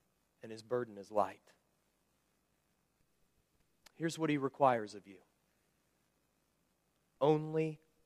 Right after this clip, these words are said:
hold fast what you have till I come. That's the charge from the risen Lord Jesus to you this morning. If you're not of those who need to repent as a result of this letter,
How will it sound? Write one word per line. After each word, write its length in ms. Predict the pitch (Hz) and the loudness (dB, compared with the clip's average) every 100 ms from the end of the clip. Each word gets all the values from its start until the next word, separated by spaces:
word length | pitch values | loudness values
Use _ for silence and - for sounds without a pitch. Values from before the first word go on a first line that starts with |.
| _ | _
hold 320 | 147 147 147 | 6 6 4
fast 800 | - 165 131 113 - - - _ _ _ - | -2 2 2 0 -8 -12 -14 _ _ _ -8
what 260 | 127 127 143 | -6 -4 -6
you 120 | 131 | -4
have 520 | 135 123 104 95 - _ _ _ _ _ | 0 0 -2 -8 -20 _ _ _ _ _
till 220 | - 117 | -8 -2
I 100 | 107 | 0
come. 320 | 104 - 101 92 _ _ _ _ _ _ _ _ _ _ _ _ _ _ _ _ _ _ _ _ _ _ _ _ - | -2 -8 -18 -18 _ _ _ _ _ _ _ _ _ _ _ _ _ _ _ _ _ _ _ _ _ _ _ _ -10
That's 200 | 143 - | -8 -8
the 80 | |
charge 500 | 165 180 170 127 117 | -2 6 8 8 2
from 160 | - 120 | -8 -10
the 160 | 113 104 _ _ - | -12 -14 _ _ -6
risen 420 | 123 143 147 143 | 0 0 -2 2
Lord 240 | 147 143 | 4 4
Jesus 400 | 135 139 120 113 | 0 -2 -2 -10
to 140 | - 131 | -10 -8
you 180 | 139 | -8
this 300 | 135 107 - | -8 -10 -12
morning. 260 | 113 110 110 _ _ _ _ _ _ _ _ _ _ _ | -14 -16 -20 _ _ _ _ _ _ _ _ _ _ _
If 200 | - 135 | -4 -2
you're 160 | 147 180 | 2 8
not 200 | 175 175 | 10 10
of 160 | 165 135 | 10 10
those 320 | 160 165 - | 10 10 2
who 80 | 156 | 0
need 240 | 151 156 | 0 0
to 100 | 143 | -2
repent 600 | 131 131 - 170 180 - - | -2 -2 6 6 6 0 -2
as 180 | 139 135 | 0 0
a 40 | |
result 400 | 143 131 156 156 | 0 6 6 6
of 140 | 143 127 | 0 2
this 200 | 147 147 | 2 6
letter, 440 | 147 156 165 165 | 6 6 4 -6